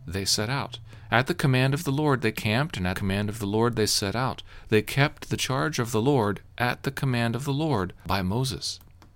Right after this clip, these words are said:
Chapter ten. The Lord spoke to Moses, saying,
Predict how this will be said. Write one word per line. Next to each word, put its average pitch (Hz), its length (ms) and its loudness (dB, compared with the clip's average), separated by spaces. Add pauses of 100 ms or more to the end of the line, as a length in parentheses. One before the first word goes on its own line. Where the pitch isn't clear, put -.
(440)
Chapter 104 300 -2
ten. 127 340 4 (920)
The 117 100 2
Lord 196 280 4
spoke 185 280 2
to 127 60 -4
Moses, 131 420 2
saying, 113 380 0